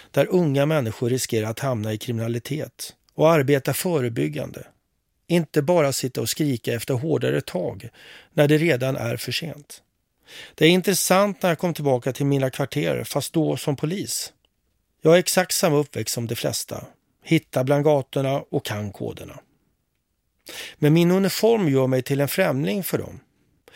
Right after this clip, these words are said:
Men den kan inte ta bort mina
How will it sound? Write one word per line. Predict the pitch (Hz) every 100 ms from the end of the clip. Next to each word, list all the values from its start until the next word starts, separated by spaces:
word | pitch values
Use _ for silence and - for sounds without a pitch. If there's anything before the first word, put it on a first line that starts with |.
| - -
Men | - 143
den | 139
kan | 151 160
inte | 202 160 123 - 170
ta | -
bort | 147 127 120 - -
mina | 127 151 139 123 139 170